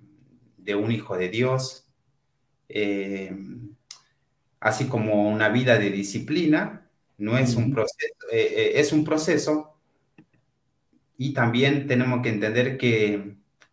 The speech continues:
Speaker 1: el que ha caído en pecado, eh, necesita esa restauración. Entendemos que necesita esa restauración.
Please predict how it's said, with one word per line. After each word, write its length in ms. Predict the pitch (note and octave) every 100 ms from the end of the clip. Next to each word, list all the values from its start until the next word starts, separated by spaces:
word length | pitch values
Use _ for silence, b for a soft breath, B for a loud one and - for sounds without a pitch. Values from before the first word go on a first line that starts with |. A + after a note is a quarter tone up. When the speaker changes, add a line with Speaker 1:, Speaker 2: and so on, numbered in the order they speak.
| _
Speaker 1:
el 200 | G#2+ G#2+
que 120 | C3+
ha 140 | D3 D3
caído 380 | C3+ D#3+ D3
en 140 | B2+ A#2
pecado, 680 | C3+ C3+ C#3+ A#2+ C3 - - _ _ _ _ _ _ _ _
eh, 960 | - G#2 G#2 G2+ G2 F#2+ F#2+ G2 G2 G2
necesita 960 | G#2 A2 A#2 A#2+ A#2+ D#3 D#3 G#2+ G2 -
esa 260 | A2 -
restauración. 680 | G#2 G#2 G#2 G2+ G#2 - G2
Entendemos 420 | G2 G#2+ A#2 A#2
que 80 | G#2+
necesita 460 | G#2 G2+ - A2 G#2
esa 180 | G2+
restauración. 760 | G2+ G2+ G#2+ G2+ F#2+ - E2